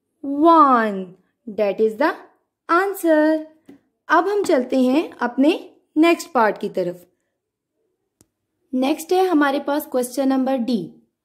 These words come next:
इसमें ज़ीरो क्या है, वंस क्या है, सेवन, फ़ाइव, टेंस क्या है,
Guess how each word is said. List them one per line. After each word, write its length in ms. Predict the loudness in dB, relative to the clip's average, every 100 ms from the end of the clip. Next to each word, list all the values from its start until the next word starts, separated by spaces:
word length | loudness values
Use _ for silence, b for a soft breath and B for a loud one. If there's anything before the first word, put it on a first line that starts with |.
| _ _ -10
इसमें 460 | -8 0 2 2 0
ज़ीरो 300 | -2 2 0
क्या 200 | 0 -2
है, 140 | -2 -4 -12 _ _ _
वंस 300 | -4 -2 -2 -2
क्या 160 | 0
है, 160 | 0 0 -6 _ _
सेवन, 760 | -18 -14 -2 0 2 2 0 -2 -10 _ _ _ _ _
फ़ाइव, 340 | 2 4 0 -6 -20 _ _ _ _ _ _
टेंस 300 | -6 -4 -4
क्या 160 | -2 2
है, 220 | 0 -2